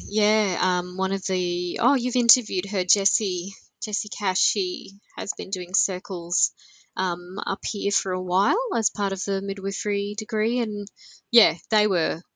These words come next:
they were also really instrumental for me, um, in completing my degree. Like,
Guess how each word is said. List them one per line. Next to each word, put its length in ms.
they 160
were 100
also 420
really 400
instrumental 1000
for 260
me, 520
um, 600
in 120
completing 540
my 140
degree. 440
Like, 220